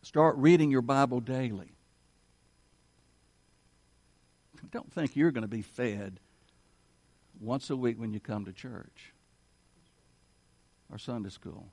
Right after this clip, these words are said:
or small group or whatever. Start reading your Bible daily. Obey it. Apply it to your life. Ask God, "God, what do you want to teach me through this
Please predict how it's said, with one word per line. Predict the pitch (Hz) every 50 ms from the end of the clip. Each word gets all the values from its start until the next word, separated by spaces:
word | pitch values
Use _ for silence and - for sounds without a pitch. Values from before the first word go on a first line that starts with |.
| _ _ _ _ _ _ _ _ _ _ _ - - _ -
or | 107
small | 107 - 110 107 104 107
group | 98 104 107 107 101 104
or | 95
whatever. | 101 107 101 107 98 87 80 87 - _ _ _ _ _ _ _ _ _ _ _ _ _ _ _ _ _ _ _ _ _ _ _ _ _ _ _
Start | - - - 139 160 175 -
reading | 127 127 147 165 175 185 185
your | 190 196 180
Bible | 156 110 123 123 113 113 104 104 113
daily. | 113 107 120 113 107 98 87 87 90 95 - - _ _ _ _ _ _ _ _ _ _ _ _ _ _ _ _ _ _ _ _ _ _ _ _ _ - -
Obey | 139 135 131 190 220 262 269 262
it. | 175 101 87 - - - - _ _ _ _ _ _ _ _ _ _ _ _ _ _ _ _ _ _ _ _ _ _ -
Apply | - - - 240 247 214
it | 247 220 -
to | -
your | 202 185 180 175
life. | 180 196 233 233 214 165 131 120 - - - _ _ _ _ _ _ _ _ _ _ _ _ _ _ _ _ _ _ _ _ _ _ _ _ _ _ _ _ _ _ _ _ -
Ask | - 247 262 - -
God, | - 254 262 220 180 - - - - - - 175
"God, | 196 240 247 214 165
what | 202 254 269 247 240
do | 220
you | 233 226
want | 214 240 240 190 175
to | 185
teach | - - - 269 285 277 - - -
me | 226 202 156
through | 147 - 170 170 160 156 143
this | 143 147 131 117 110 - - - - -